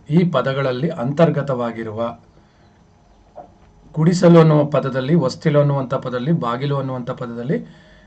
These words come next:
ಇಲ್ಲ ಅನ್ನುವಂಥ ಪದ ಇದೆ, ಆದರೆ ಅದು ಅಂತರ್ಗತವಾಗಿದೆ, ಕಾಣಿಸ್ಕೊಳ್ತಾ ಇಲ್ಲ. ಈ ಪದದ ಅರ್ಥ ಏನು?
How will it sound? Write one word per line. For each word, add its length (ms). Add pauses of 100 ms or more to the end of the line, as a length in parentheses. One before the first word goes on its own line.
ಇಲ್ಲ 220
ಅನ್ನುವಂಥ 340
ಪದ 260
ಇದೆ, 320
ಆದರೆ 360
ಅದು 140
ಅಂತರ್ಗತವಾಗಿದೆ, 920
ಕಾಣಿಸ್ಕೊಳ್ತಾ 680
ಇಲ್ಲ. 300 (540)
ಈ 180
ಪದದ 280
ಅರ್ಥ 280
ಏನು? 440